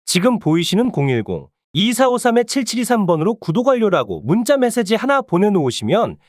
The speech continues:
매일매일 상승하는 종목들을 무료로 보내드리겠습니다.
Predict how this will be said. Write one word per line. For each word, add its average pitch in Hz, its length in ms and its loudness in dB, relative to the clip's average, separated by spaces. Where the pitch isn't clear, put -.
매일매일 208 680 2
상승하는 226 520 2
종목들을 208 580 0
무료로 196 340 0
보내드리겠습니다. 71 1000 -4